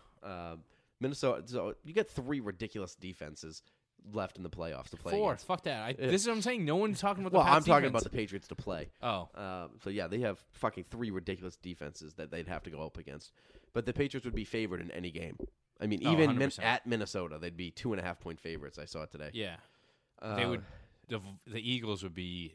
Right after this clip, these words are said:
Speaker 1: Seven, I saw. It was
Speaker 2: That would
Speaker 1: seven
Speaker 2: be a
Speaker 1: points.
Speaker 2: tough one.
Speaker 1: Uh, they'd be. Yeah, I don't know if they could cover seven.
Speaker 2: Fuck.
Speaker 1: I don't even know if they'd win.
Speaker 2: Anyways, fuck Jacksonville. I
Speaker 1: Yeah,
Speaker 2: don't see
Speaker 1: let's,
Speaker 2: them fucking
Speaker 1: you got
Speaker 2: doing
Speaker 1: anything
Speaker 2: shit.
Speaker 1: coming up?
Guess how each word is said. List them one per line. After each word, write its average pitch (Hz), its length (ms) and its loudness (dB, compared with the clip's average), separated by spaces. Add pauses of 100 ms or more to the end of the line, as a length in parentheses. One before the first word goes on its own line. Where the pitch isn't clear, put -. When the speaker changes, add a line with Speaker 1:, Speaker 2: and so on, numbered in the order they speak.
Speaker 1:
Seven, 90 420 -4
I 62 60 -10
saw. - 260 -12
It 73 60 -14
was - 120 -16
Speaker 2:
That 104 100 0
would 107 40 2
Speaker 1:
seven 104 120 0
Speaker 2:
be 87 100 -4
a 82 40 -6
Speaker 1:
points. 82 200 -6
Speaker 2:
tough - 80 -16
one. 82 140 -12 (360)
Speaker 1:
Uh, 90 220 -4 (100)
they'd 95 160 -2
be. 95 140 -8 (100)
Yeah, 73 160 -4
I 92 40 0
don't 85 80 -2
know 73 60 -4
if 69 80 -10
they 80 80 -10
could 67 160 -18
cover 71 220 -8
seven. 73 440 -10 (400)
Speaker 2:
Fuck. 82 280 -14
Speaker 1:
I - 40 -6
don't 135 80 2
even 113 100 2
know 101 60 2
if 87 80 -4
they'd 78 180 -8
win. 92 180 -2
Speaker 2:
Anyways, 95 240 -6
fuck - 300 -6
Jacksonville. 90 680 -6
I 127 40 0
Speaker 1:
Yeah, 110 120 6
Speaker 2:
don't 101 100 4
see 104 100 2
Speaker 1:
let's, 101 100 -2
Speaker 2:
them 95 80 -10
fucking 101 200 -6
Speaker 1:
you 110 80 0
got 110 60 4
Speaker 2:
doing 110 120 2
Speaker 1:
anything 110 200 0
Speaker 2:
shit. 92 60 -2
Speaker 1:
coming 117 220 2
up? - 180 -2